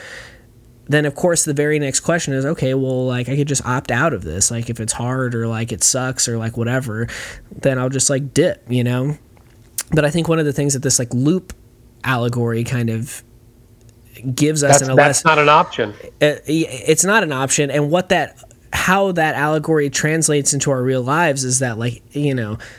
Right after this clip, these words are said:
Speaker 1: there are people that rely on us. There are people that, like, our passing would be, like,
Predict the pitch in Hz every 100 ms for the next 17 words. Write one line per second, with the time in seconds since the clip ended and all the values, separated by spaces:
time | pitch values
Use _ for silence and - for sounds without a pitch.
0 | - - - 151 160 147 185 180 160 139
1 | 127 131 196 135 101 98 - 127 139 135
2 | 135 131 127 123 - - - - 123 117
3 | - 120 120 117 120 120 135 131 135 135
4 | 135 139 139 139 139 139 135 131 - 139
5 | 131 127 -